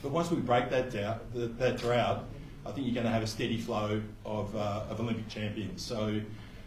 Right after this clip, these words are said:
just support these guys. You know, when you,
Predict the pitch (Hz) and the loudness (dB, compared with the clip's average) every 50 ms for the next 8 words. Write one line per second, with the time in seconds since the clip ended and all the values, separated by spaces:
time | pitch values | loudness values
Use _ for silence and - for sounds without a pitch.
0 | - - - - - - 135 - - 113 - 139 147 147 147 143 139 127 - 139 | -14 -14 -14 -12 -8 -6 -6 -4 -4 -4 -4 -2 0 0 0 0 0 0 4 8
1 | 135 139 139 135 135 131 - - - - - - - - - 127 123 123 123 139 | 8 10 8 8 6 2 -2 -4 -6 -10 -14 -14 -14 -8 -2 0 2 2 4 4
2 | 139 143 139 - - - - - - - - - - - - - - - - 131 | 2 2 2 0 -2 -4 -8 -10 -12 -12 -14 -14 -16 -16 -16 -16 -14 -8 -4 -4
3 | 131 131 | -4 -4